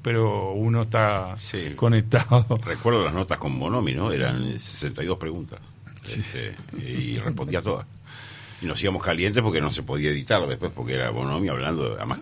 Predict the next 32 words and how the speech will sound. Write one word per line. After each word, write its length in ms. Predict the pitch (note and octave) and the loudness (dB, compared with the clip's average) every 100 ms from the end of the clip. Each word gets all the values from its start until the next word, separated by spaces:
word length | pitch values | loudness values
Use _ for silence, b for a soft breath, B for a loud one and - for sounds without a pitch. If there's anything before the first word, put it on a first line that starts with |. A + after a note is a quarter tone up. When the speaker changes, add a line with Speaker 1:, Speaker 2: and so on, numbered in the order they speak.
| - | -8
Speaker 2:
Bonomi 320 | A#1 B1 D2+ | -4 -2 0
habla 200 | D2 D2 | 0 0
como 140 | C2+ | -2
usted, 220 | C2+ - F#2 | -4 0 2
habla 180 | C#2+ | 2
medio 200 | C#2 D2+ | 2 2
lento, 540 | D2+ E2+ F2 E2 D2 B1+ | 2 2 4 2 0 -4
así, 240 | - - | -4 2
este, 320 | - - - | 6 6 6
era, 420 | - G#2 A#2 D2 - | 4 4 4 4 4
era 140 | D2 A#1+ | 2 2
rarillo, 320 | B1+ - - | 2 2 0
era 100 | C#2+ | 0
imposible. 460 | C#2+ C2 - - - B B B B B B | 0 0 0 0 0 B B B B B B
Me 220 | - G2+ A#2 | 0 4 6
quedo 220 | F#3 G3 | 10 10
en 80 | C#3 | 10
lo 100 | F2 | 8
que 140 | F#2+ | 6
dijo 240 | A#2 C3+ | 6 8
de 60 | A#2 | 8
Colombia 480 | D#2+ E2+ A2 G2 D#2 | 8 8 8 8 6
cuando 220 | D2 D2 | 4 4
dijo, 720 | E2 F2+ E2+ D2 C2+ B1+ A#1 - | 4 4 4 6 6 4 0 -4
"Así 240 | - - G#2 | -6 0 2
empezó 320 | E2+ C#2+ D#2 | 2 0 0
acá". 280 | - - - - - - | -2 -4 -6 -12 -14 -8
Este, 680 | C#2+ - - C#2 A#1+ A1+ - B B B - | -8 -8 -4 -2 -2 -4 -8 B B B -6
¿usted 160 | D#3+ | 2
coincide 440 | E3 A#2+ - D#3+ A2 | 8 8 8 6 6
lo 140 | D2+ | 6
que, 420 | - C2+ C2 B1 | 2 0 2 0